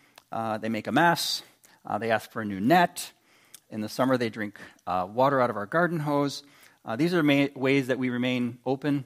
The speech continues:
and hospitable to the children. Uh, who knows what God might do? Uh, again, Matthew five sixteen, "Let your light shine before others, that they may see your good works and give glory to your Father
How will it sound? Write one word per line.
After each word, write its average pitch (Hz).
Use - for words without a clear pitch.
and 104
hospitable 127
to -
the 101
children. 117
Uh, 101
who 110
knows 110
what 104
God 98
might 98
do? 98
Uh, 92
again, 101
Matthew 104
five 101
sixteen, -
"Let 104
your 104
light 98
shine 98
before -
others, 90
that -
they 87
may 87
see -
your 98
good 95
works 90
and 98
give 95
glory 90
to 92
your 90
Father 87